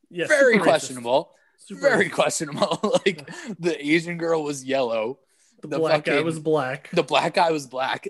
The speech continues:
Speaker 2: The fucking Spanish kid was red. The, the blue-collared white boy was blue. And Tommy was just green. I don't know why.
Speaker 1: But that
Speaker 2: Oh,
Speaker 1: was your
Speaker 2: actually, then
Speaker 1: homeboy.
Speaker 2: he became white. Oh, yeah, that was, like, my dude.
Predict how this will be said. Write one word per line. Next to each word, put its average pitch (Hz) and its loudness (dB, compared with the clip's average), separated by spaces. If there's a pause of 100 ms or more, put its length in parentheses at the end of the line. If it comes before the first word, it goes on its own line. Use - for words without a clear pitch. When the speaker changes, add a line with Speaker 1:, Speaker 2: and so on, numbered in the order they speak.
(100)
Speaker 2:
The 139 -4
fucking 135 -4 (140)
Spanish 151 -2
kid - -6
was 131 -6
red. 117 -2 (460)
The, 139 -6
the 139 0 (200)
blue-collared 143 2
white 131 0
boy 113 -8
was 117 -14 (220)
blue. 123 -2 (840)
And 131 -14
Tommy 131 2
was 117 -2
just 104 -12
green. 95 -10
I 98 -6
don't 101 -6
know 87 -12
why. 87 -8 (140)
Speaker 1:
But 165 -4
that 175 4
Speaker 2:
Oh, 180 6
Speaker 1:
was 160 4
your 143 4
Speaker 2:
actually, 156 6
then 143 6
Speaker 1:
homeboy. - 0
Speaker 2:
he 214 0
became 175 -2
white. 120 -2 (240)
Oh, 101 -12
yeah, 104 -10
that 101 -6
was, 104 -10
like, 98 -6
my 87 -14
dude. 90 -12